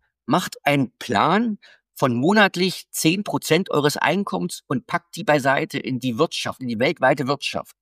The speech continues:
Es gibt vierzigtausend börsennotierte Unternehmen auf der ganzen Welt und diese gibt es alle nur aus einem einzigen Grund. Das ist ganz profan.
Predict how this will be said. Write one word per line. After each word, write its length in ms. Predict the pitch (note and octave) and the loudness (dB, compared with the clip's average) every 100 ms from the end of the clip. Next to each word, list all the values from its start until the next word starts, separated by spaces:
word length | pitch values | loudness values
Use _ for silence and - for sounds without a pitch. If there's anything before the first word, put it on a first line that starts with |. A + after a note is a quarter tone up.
| _ | _
Es 160 | - - | -14 -4
gibt 360 | - - - _ _ _ _ _ _ | -4 -4 -14 _ _ _ _ _ _
vierzigtausend 920 | A3 - - G3 - E3+ F3+ F3 D3 | -4 -4 -8 -8 0 2 2 -2 -2
börsennotierte 880 | C#3 C3+ E3 E3+ D#3 C#3+ - C3 - | 0 2 2 2 0 0 -2 -2 -2
Unternehmen 560 | C#3 C3 C3 C#3+ C#3 A#2+ | 0 2 2 2 0 -2
auf 100 | - | -2
der 140 | A#2 | -2
ganzen 340 | G#2+ A#2 A#2 | 0 -2 -2
Welt 200 | G#2+ B2+ | -2 0
und 80 | C3+ | -2
diese 180 | B2 C3+ | -4 -4
gibt 220 | C3+ - | -4 -6
es 100 | C#3 - | -8 0
alle 220 | C#3+ G3 | 2 2
nur 160 | F#3+ D3 | 0 0
aus 120 | D#3+ | 0
einem 240 | - C#3 - | 0 0 -2
einzigen 400 | D3 G#3 A#3 G3+ | -2 -2 -4 -6
Grund. 420 | F#3+ F#3+ C3+ - _ _ _ _ _ | -2 0 0 -4 _ _ _ _ _
Das 100 | - | -14
ist 140 | D3+ - | -12 -6
ganz 180 | D#3 - | -6 -4
profan. 420 | E3+ D#3 C3 | -6 -4 -4